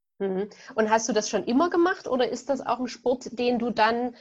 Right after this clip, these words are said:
aufgrund der Rückenprobleme angefangen hast oder wo du einfach mal eine Inspiration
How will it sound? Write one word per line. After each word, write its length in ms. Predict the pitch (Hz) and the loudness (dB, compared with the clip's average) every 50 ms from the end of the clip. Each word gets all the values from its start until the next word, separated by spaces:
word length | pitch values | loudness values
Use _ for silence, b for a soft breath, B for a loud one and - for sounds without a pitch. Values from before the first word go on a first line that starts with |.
| B B B | B B B
aufgrund 720 | - 208 - - - 220 240 247 262 254 254 - - 220 226 | -12 -12 -10 -4 0 2 4 4 4 2 2 -2 -6 0 0
der 180 | 220 214 214 | 2 2 2
Rückenprobleme 760 | 285 294 - 320 302 - 277 269 269 247 254 247 254 - - | 0 -2 -2 -8 -2 -2 -2 0 2 0 0 0 0 -2 -2
angefangen 600 | 233 247 277 277 277 277 - 262 262 262 254 254 | -2 -2 -2 -4 -6 -4 -2 -2 -2 -2 -2 -2
hast 240 | 269 269 269 269 - | -2 -4 -4 -2 -2
oder 180 | 226 233 233 | -2 0 0
wo 80 | 220 240 | 0 0
du 80 | 233 240 | 0 0
einfach 380 | - - 233 226 247 233 233 | 0 -2 -4 -4 -4 -6 -2
mal 100 | 240 226 | -2 0
eine 160 | 226 226 - | 0 0 0
Inspiration 800 | 214 214 214 - 226 220 214 208 214 - 214 208 202 202 185 180 | -2 -4 -6 -6 -4 -2 -2 -2 -2 -4 -4 -4 -4 -4 -8 -12